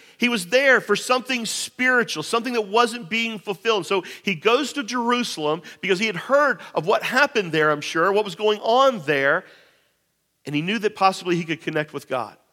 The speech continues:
So the story continues. The Holy Spirit said to Philip, "Go over and walk along s-, beside the carriage." Philip ran over and heard the man reading from the prophet Isaiah. So he asked, "Do you understand what you're reading?"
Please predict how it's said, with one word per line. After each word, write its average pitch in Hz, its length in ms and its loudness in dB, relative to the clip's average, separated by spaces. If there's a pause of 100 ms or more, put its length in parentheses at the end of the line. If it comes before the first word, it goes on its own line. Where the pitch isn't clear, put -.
(1000)
So 165 380 0
the 143 60 -10
story 160 240 0
continues. 151 540 -6 (280)
The 180 100 4
Holy 247 200 4
Spirit 247 340 2
said 220 220 2
to 214 60 -2
Philip, 190 320 2
"Go 247 280 6
over 233 260 2 (280)
and 165 200 2
walk 220 280 4
along 208 360 4
s-, - 100 -8
beside 185 500 2
the 180 80 -6
carriage." 226 540 0 (260)
Philip 247 360 2
ran 240 580 4
over 190 420 4
and 170 240 0
heard 247 320 0
the 226 60 0
man 214 320 2
reading 208 340 -2
from 185 160 -4
the 175 80 -4
prophet 190 480 0 (320)
Isaiah. 156 560 2 (180)
So 208 220 2
he 233 100 0
asked, 302 380 4 (180)
"Do 180 80 -6
you 202 140 2
understand 175 540 0
what 185 160 -4
you're 202 120 -2
reading?" 196 440 -4